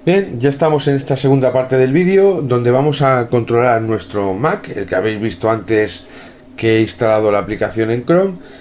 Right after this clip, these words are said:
y lo vamos a controlar desde mi Android, que como todos sabéis a estas alturas ya es un L G G dos. Bien, lo primero de todo vamos a ir al Play Store de, de, de Android y vamos a descargar la aplicación Chrome Remote Desktop.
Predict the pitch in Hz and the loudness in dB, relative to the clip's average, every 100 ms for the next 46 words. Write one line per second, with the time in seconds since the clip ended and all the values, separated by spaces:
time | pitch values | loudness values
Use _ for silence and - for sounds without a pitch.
0 | - - 123 123 117 117 139 143 143 127 | -20 -4 0 2 4 2 0 0 -2 0
1 | 131 147 139 127 110 101 90 98 87 87 | 2 2 0 0 0 -2 -2 -2 -4 -6
2 | - 82 82 87 90 113 113 127 139 160 | -12 -8 -4 -2 0 0 2 0 2 2
3 | 175 - 117 113 117 117 117 147 143 135 | 0 -4 -6 -4 -4 -2 -2 0 0 2
4 | 170 185 135 135 127 110 110 127 117 160 | 2 2 0 0 -2 -2 -2 -2 -2 0
5 | 170 165 110 80 - - - - - - | -2 0 -2 -2 -4 -12 -14 -14 -16 -18
6 | - - 143 190 185 - - - - 101 | -20 -6 0 0 -2 -12 -20 -20 -8 -2
7 | 104 139 160 175 165 151 147 139 127 123 | 0 2 2 4 4 2 2 2 2 0
8 | 117 131 135 131 131 139 135 139 135 131 | -2 0 2 0 2 4 6 6 4 4
9 | 135 135 127 131 143 - 101 80 76 87 | 4 4 2 0 -4 -8 -6 -6 -6 -4
10 | 110 139 190 220 214 - - - - 117 | -2 2 2 2 -2 -12 -20 -10 -2 0
11 | 131 131 123 123 113 131 123 110 117 156 | 2 0 -2 -2 -2 0 -2 -4 -2 2
12 | 170 185 175 - 131 147 160 170 - 113 | 0 0 -10 -8 -2 0 0 -2 -2 -2
13 | 120 139 156 131 - - - | 0 2 2 2 -2 -4 -6